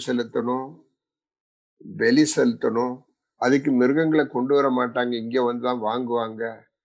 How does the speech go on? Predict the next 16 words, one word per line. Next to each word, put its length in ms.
இதெல்லாம் 460
விக்கிற 400
பெரிய 400
வியாபாரம் 600
நடக்குது. 440
முதல்ல 280
எல்லாம் 460
பட்டணத்துக்கு 520
வெளியே 280
தான் 120
நடந்தது, 440
ஆலயத்துக்கு 460
வெளியே 240
தான் 180
நடந்துட்டு 380
இருந்துச்சு. 340